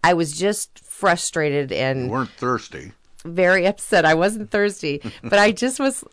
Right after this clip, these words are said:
Speaker 1: kinda laughing about it this morning. I got up and I thought, "Gosh, Lise, you just let that whole, that light just ruin your whole night."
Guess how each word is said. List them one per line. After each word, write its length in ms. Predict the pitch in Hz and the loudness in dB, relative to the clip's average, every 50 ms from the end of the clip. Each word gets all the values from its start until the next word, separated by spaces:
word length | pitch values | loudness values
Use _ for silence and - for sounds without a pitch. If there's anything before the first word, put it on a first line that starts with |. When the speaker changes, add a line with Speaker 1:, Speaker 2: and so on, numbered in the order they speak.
| _ - | _ -10
Speaker 1:
kinda 260 | - 214 214 214 180 | -6 -4 -2 -2 0
laughing 420 | 165 160 156 185 220 - - 226 | 0 0 0 -2 -4 -6 -4 -4
about 280 | 196 156 147 131 135 139 | -2 0 2 2 2 2
it 80 | - 95 | 0 -2
this 180 | 139 135 - | -6 -6 -4
morning. 300 | 143 151 175 202 208 160 | -4 -2 -2 0 0 0
I 100 | 131 123 | -2 -2
got 240 | 120 139 139 135 139 | 0 0 0 2 2
up 160 | 147 - - | 0 0 -2
and 100 | 147 135 | -4 -6
I 80 | 131 123 | -6 -6
thought, 280 | - 127 120 - - | -6 -8 -8 -8 -10
"Gosh, 420 | - 110 139 170 - - - - - | -14 -14 -14 -14 -14 -14 -14 -12 -10
Lise, 360 | 95 113 110 110 131 - - | -8 -6 -6 -6 -8 -8 -8
you 60 | 139 139 | -10 -10
just 220 | 165 165 - - | -10 -10 -8 -6
let 200 | 160 180 - - | -6 -6 -4 -4
that 160 | 147 123 123 | -6 -6 -6
whole, 480 | - - 160 160 160 170 180 180 175 - - | -8 -4 -2 0 0 0 0 -2 -4 -4 -4
that 220 | 147 - - - | -4 -4 -4 -6
light 300 | - 139 147 170 185 180 | -6 -4 -4 -4 -4 -6
just 160 | - 147 127 143 | -10 -12 -10 -8
ruin 360 | 139 139 147 165 160 151 139 | -6 -4 -4 -4 -4 -4 -6
your 140 | 120 120 117 | -6 -8 -8
whole 260 | 113 - 160 151 147 | -6 -4 -4 -2 -2
night." 380 | 139 131 131 151 98 - - | -4 -6 -6 -6 -8 -10 -12